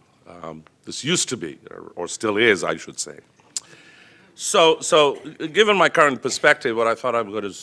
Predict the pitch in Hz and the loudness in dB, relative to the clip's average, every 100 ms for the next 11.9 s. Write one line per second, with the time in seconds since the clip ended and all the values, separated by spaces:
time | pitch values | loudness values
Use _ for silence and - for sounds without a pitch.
0 | - - 101 95 92 92 - - - - | -18 -12 -10 -8 -8 -10 -14 -20 -20 -14
1 | 107 104 92 110 98 87 117 104 92 - | -8 -8 -8 -10 -12 -8 -8 -8 -10 -12
2 | 120 110 - 104 95 95 90 - - 98 | -14 -16 -14 -12 -8 -8 -8 -12 -14 -14
3 | 90 85 80 92 87 92 78 80 78 87 | -14 -16 -14 -10 -10 -12 -16 -16 -12 -12
4 | 87 _ _ _ _ _ _ _ _ _ | -12 _ _ _ _ _ _ _ _ _
5 | - 92 127 110 101 92 87 95 98 87 | -14 -8 -8 -6 -8 -10 -8 -8 -10 -10
6 | 90 90 90 85 82 90 85 87 85 90 | -10 -10 -12 -12 -12 -10 -10 -12 -14 -10
7 | 85 82 87 80 78 - - 78 - 82 | -10 -8 -10 -14 -16 -14 -14 -14 -16 -18
8 | - 85 76 76 - 82 78 - _ _ | -16 -16 -14 -16 -14 -12 -12 -16 _ _
9 | _ _ _ _ - 110 120 104 95 - | _ _ _ _ -10 -6 -6 -8 -10 -12
10 | 104 90 - - - 117 - - 95 87 | -14 -14 -16 -14 -12 -10 -12 -10 -10 -8
11 | 85 87 95 92 - 92 82 82 | -10 -12 -12 -12 -12 -10 -10 -10